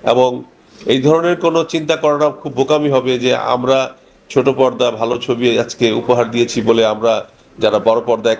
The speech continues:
কাজ করে, তারা দূরে সরে যাবে এবং তারা এখানে টিকতে পারবে না, এই ধারণাটা কিন্তু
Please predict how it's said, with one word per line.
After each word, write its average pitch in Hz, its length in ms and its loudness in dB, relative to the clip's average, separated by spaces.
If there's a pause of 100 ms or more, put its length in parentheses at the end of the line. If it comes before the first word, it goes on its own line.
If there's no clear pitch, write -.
কাজ 110 120 0 (120)
করে, 104 180 0
তারা 104 300 0 (580)
দূরে 123 260 4
সরে 110 360 0
যাবে 101 200 0 (120)
এবং 101 220 -2
তারা 104 280 2 (600)
এখানে 104 260 2
টিকতে 127 340 0
পারবে 101 280 0
না, 101 40 0 (120)
এই 120 60 -2
ধারণাটা 117 380 0
কিন্তু 117 200 -6